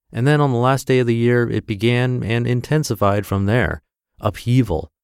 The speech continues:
painful circumstances, countless invitations to practice staying in the moment, loosening my grip,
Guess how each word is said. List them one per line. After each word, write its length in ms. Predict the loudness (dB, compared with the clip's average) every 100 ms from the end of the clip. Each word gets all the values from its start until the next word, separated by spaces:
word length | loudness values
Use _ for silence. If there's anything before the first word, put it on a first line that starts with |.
| _ _
painful 380 | 0 0 0 -6
circumstances, 1000 | -2 -2 0 -4 -4 -4 -2 -6 -6 -12 _ _ _
countless 320 | 0 0 0
invitations 640 | -2 -2 0 0 0 -4
to 80 | -4
practice 400 | -2 -2 -2 -6
staying 380 | -2 0 0 0
in 80 | 0
the 60 |
moment, 460 | 0 2 2 0 -2 _ _
loosening 480 | 0 2 2 0 0
my 140 | 0 0
grip, 400 | 0 2 2